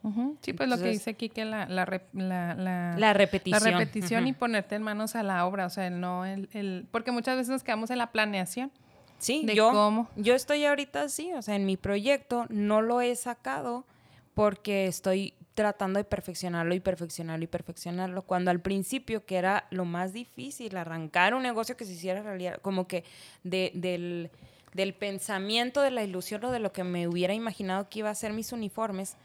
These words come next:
Speaker 2: a hacerlo realidad, para mí era lo más difícil, o sea, el, el proceso creativo. Y lo saqué luego, luego, porque no tenía miedo a equivocarme, o sea, hice uno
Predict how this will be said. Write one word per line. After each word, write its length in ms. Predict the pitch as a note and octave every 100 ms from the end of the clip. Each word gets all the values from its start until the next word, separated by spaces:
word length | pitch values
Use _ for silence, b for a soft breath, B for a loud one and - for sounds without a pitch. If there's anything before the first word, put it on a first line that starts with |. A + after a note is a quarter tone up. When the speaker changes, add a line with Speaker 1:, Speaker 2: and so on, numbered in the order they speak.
| B B B B -
Speaker 2:
a 200 | F3+ F3+
hacerlo 600 | E3 - - F#3+ F#3 G3+
realidad, 720 | A3 A3 F#3+ F3 F3 G3 G3 - - -
para 260 | F#3+ F#3+
mí 180 | G3 F#3+
era 200 | F#3+ G#3
lo 100 | G#3
más 420 | F#3 E3+ E3+ - -
difícil, 480 | E3+ F#3+ C4+ C4
o 80 | F#3+
sea, 120 | E3+
el, 60 | E3 - D#3+
el 180 | E3+ D#3+
proceso 460 | - D#3+ E3+ E3 G3+
creativo. 520 | F#3 D3+ A3 A3 G#3 B B B B
Y 80 | A#3+
lo 160 | A#3+ A#3+
saqué 320 | B3 A3 C4
luego, 300 | C4+ D4 D4
luego, 360 | D4 D#4+ E4+ D#4
porque 540 | C#4 - A#3 G#3 -
no 260 | G3+ G#3 G#3
tenía 340 | A3+ A3 A3+
miedo 300 | A3+ A3+ G#3+
a 20 | A3+
equivocarme, 760 | A3+ A#3 G3 - G#3+ B3+ B3+
o 40 | A#3
sea, 220 | A3 G3+
hice 280 | G3 - A3
uno 420 | G3+ G3 G3+ G3+